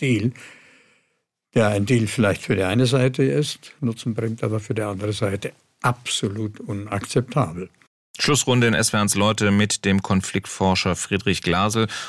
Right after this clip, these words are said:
Speaker 2: Wir schauen mal so ein bisschen auf die Reaktionen aus der S W R eins Hörerschaft. Sophia Föhr hat sich gemeldet. Muss denn jeder Konflikt eigentlich gelöst werden oder sind es dann auch, ähm, vielleicht unüberwindbare Differenzen? Und sie hat dazu in Klammern geschrieben,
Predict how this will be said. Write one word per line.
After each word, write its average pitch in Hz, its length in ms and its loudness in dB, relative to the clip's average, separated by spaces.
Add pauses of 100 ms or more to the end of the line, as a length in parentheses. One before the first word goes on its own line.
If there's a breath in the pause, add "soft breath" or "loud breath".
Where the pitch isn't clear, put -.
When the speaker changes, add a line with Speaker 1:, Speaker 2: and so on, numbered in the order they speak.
Speaker 2:
Wir 90 100 -4
schauen 104 240 4
mal 95 100 4
so 95 80 0
ein 95 60 6
bisschen 95 240 2
auf 95 140 -4
die 110 140 -2
Reaktionen 101 540 0
aus 113 140 2
der 95 140 0
S 101 160 2
W - 20 2
R 85 60 4
eins 85 180 0
Hörerschaft. 120 540 2
Sophia 98 400 0
Föhr 127 480 2
hat 117 120 -2
sich 113 200 -4
gemeldet. 104 500 2 (420 loud breath)
Muss 117 400 6
denn 107 400 4
jeder 104 360 2
Konflikt - 680 -2
eigentlich 92 540 0
gelöst 92 520 2
werden 82 240 0
oder 82 200 0
sind 90 220 0
es 90 140 -2
dann 90 280 2 (360 loud breath)
auch, 87 460 0
ähm, 85 440 0
vielleicht - 380 -4
unüberwindbare 95 920 2
Differenzen? 87 640 2
Und 87 120 2
sie 87 120 0
hat 90 120 -2
dazu 85 260 0
in 76 80 -4
Klammern 92 480 2
geschrieben, 90 600 0